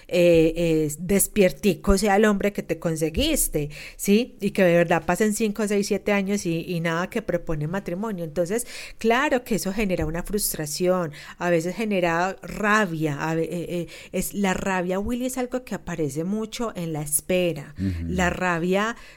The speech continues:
Speaker 1: con, con la situación y en muchas veces, Willy, la, la rabia con Dios,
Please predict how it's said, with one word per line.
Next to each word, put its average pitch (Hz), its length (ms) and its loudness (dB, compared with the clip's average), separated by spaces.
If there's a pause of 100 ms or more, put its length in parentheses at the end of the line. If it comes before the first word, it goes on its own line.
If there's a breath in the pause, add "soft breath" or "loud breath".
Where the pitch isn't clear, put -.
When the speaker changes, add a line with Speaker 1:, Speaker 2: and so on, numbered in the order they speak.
(200 loud breath)
Speaker 1:
con, 180 600 2 (100)
con 185 180 2
la 180 120 2
situación 208 880 -2 (200)
y 190 160 0
en 165 160 2
muchas 294 460 -2
veces, 226 340 -2
Willy, 185 320 -2
la, 226 220 -8
la 180 260 -4
rabia 165 520 -6
con 147 400 -4
Dios, 160 560 0